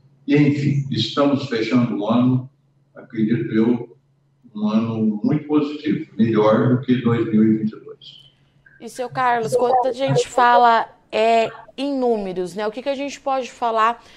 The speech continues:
Speaker 2: em pontos como recebimento da cooperativa, tanto dos cooperados, mas também de terceiros,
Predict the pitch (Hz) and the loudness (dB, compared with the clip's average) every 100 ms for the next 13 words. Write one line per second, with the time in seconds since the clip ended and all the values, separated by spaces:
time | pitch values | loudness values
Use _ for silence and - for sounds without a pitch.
0 | _ 208 220 226 220 214 202 202 190 214 | _ -10 -8 -6 -6 -8 -8 -10 -2 -2
1 | 214 214 220 - 233 214 214 - - _ | -2 -6 -10 0 2 2 -2 -4 -12 _
2 | - 226 247 220 226 240 330 320 269 247 | -2 2 2 0 -4 -4 -6 -6 -4 -4
3 | 226 214 196 196 - 226 277 269 254 254 | -4 -4 -4 -6 -10 -10 -6 -6 -2 -4
4 | 254 226 226 - 226 226 202 196 233 233 | -4 -10 -12 -8 -6 -2 2 4 4 0
5 | 214 214 214 196 196 190 190 190 185 - | -6 -8 -8 -6 -6 -6 -8 -6 -6 -6
6 | 208 269 | -6 -6